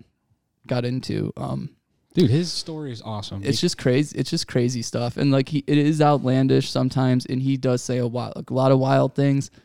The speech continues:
Speaker 1: He's very patriotic. So please, if you watch some of these lectures, you know, he calls for, like,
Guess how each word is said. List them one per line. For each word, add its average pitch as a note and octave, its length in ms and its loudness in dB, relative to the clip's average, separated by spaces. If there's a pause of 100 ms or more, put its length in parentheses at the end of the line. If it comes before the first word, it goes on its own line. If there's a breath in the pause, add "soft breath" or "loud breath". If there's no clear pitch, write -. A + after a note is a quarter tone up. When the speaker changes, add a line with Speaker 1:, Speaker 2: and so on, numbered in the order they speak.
(100)
Speaker 1:
He's C#3+ 160 -2
very C#3 300 4
patriotic. C3 920 0 (140)
So C3 480 -2 (120)
please, C#3 320 6
if B2 120 0
you C3+ 120 4
watch C#3 320 0
some C#3+ 160 0
of C3+ 40 2
these C3+ 160 2
lectures, C3 600 -2 (460)
you C#3+ 100 -2
know, C#3 80 4
he D3 120 4
calls B2+ 400 0
for, - 120 -8
like, B2 300 -6